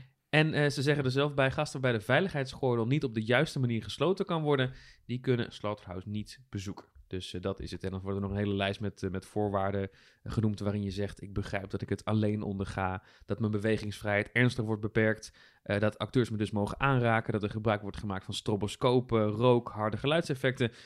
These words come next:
En ik begrijp dat Slaughterhouse heftiger en intenser is dan de Haunted Houses." Nou, die conclusie hebben wij zeker wel, eh, getrokken. En de minimumleeftijd is zestien jaar.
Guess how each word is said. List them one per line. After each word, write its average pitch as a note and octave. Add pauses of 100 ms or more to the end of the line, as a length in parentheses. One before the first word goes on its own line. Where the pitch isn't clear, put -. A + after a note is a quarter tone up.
(160)
En D3
ik D3
begrijp C#3
dat A#2
Slaughterhouse C3+
heftiger D3+
en B2+
intenser C#3
is G#2+
dan A2+
de A2
Haunted F#2+
Houses." -
Nou, F2+
die F#2
conclusie G#2
hebben G2
wij G2
zeker G2+
wel, F#2
eh, F#2
getrokken. D3 (300)
En D3
de D3
minimumleeftijd C3+
is G2+
zestien B2
jaar. -